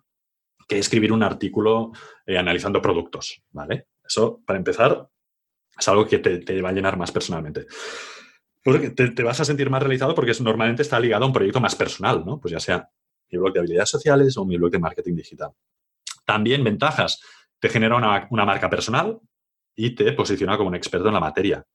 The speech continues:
Y, y eso hay gente que le interesa mucho, ¿vale? Y si es un buen curso, además, y tienes un buen sistema de, de marketing y la gente queda satisfecha,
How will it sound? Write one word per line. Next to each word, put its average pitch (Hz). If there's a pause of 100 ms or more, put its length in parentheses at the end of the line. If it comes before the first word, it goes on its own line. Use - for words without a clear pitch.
(760)
Y, 101
y 92
eso 85
hay 101
gente 104
que 113
le 95
interesa -
mucho, - (260)
¿vale? - (520)
Y 127
si 135
es 131
un 170
buen 151
curso, 165
además, 175
y 107
tienes 113
un 113
buen 110
sistema 110
de, 87
de 78
marketing 101
y 123
la 101
gente -
queda 123
satisfecha, -